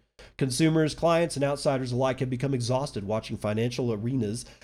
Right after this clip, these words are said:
systemically decimate a middle class of hardworking and socially supportive people. They've had enough. As the legacy system works to spread their influence into the crypto space,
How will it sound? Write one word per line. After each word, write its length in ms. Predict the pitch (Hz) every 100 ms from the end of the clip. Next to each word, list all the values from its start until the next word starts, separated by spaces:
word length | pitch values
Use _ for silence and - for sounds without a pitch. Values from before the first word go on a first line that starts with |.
| - _ _ -
systemically 1120 | - 156 160 - - 175 226 214 - 95 71 - _ _
decimate 640 | - 170 190 - 92 78 62 _ -
a 80 | 131
middle 360 | 139 147 180 185
class 480 | 185 165 - - -
of 160 | 123 117
hardworking 680 | 131 160 180 175 175 180
and 120 | 151
socially 440 | 135 135 143 160 147
supportive 460 | - 123 139 131
people. 400 | 131 110 - 80 - _ _ _ - - -
They've 180 | 117 113
had 160 | 98
enough. 400 | 76 71 60 - - _ _ _ _ -
As 180 | 127
the 80 | 117
legacy 380 | 123 143 165 175
system 340 | 143 175 147
works 220 | 143 156 -
to 120 | 131
spread 360 | - 160 160
their 100 | 147
influence 460 | 156 185 190 175 170
into 140 | 175
the 100 | 151
crypto 680 | 147 - - 208 214 127 107
space, 540 | 104 - 117 107 165